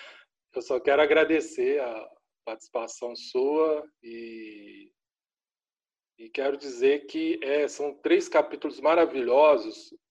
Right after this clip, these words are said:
e ensina muito sobre como aplicar a expiação de Cristo, né, na nossa vida,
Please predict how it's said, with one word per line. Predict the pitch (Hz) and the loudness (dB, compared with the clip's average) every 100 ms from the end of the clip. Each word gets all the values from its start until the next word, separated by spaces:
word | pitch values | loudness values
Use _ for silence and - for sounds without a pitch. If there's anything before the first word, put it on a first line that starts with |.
| - | -12
e | 131 156 165 - _ _ _ _ | -6 -4 -4 -8 _ _ _ _
ensina | 135 - 165 160 | -16 -8 -2 0
muito | 147 175 - | 0 -2 -2
sobre | 170 170 | -6 -2
como | - 180 208 | 0 4 2
aplicar | - 170 - 143 | 2 -4 2 2
a | |
expiação | 151 - 165 160 - 160 151 | 2 0 0 0 -2 -6 -6
de | - - | -8 -12
Cristo, | 135 131 - - - _ _ | -10 -10 -12 -20 -20 _ _
né, | - - | -20 -14
na | 120 | -8
nossa | 123 - 131 | -8 -4 -6
vida, | 110 110 110 | -6 -10 -12